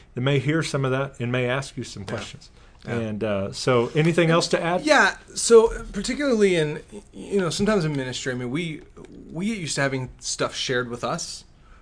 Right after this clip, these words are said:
Speaker 2: right? As, um, as pastors.
Speaker 1: Yeah.
Speaker 2: Um, particularly in a hospital situation,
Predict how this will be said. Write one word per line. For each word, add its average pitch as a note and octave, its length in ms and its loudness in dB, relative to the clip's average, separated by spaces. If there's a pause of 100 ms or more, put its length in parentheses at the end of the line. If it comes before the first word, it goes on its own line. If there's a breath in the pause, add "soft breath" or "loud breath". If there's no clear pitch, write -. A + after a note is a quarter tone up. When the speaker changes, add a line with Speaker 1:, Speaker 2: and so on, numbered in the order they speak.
(120 soft breath)
Speaker 2:
right? B2+ 320 -2
As, A2+ 520 -4
um, G#2+ 220 -6
as - 200 -6
pastors. E3 680 -6
Speaker 1:
Yeah. F#2+ 140 -10 (300 loud breath)
Speaker 2:
Um, B2 360 -4 (460)
particularly E3 540 0
in C#3 60 0
a A#2+ 60 -2
hospital C#3+ 440 -4
situation, B2+ 680 -6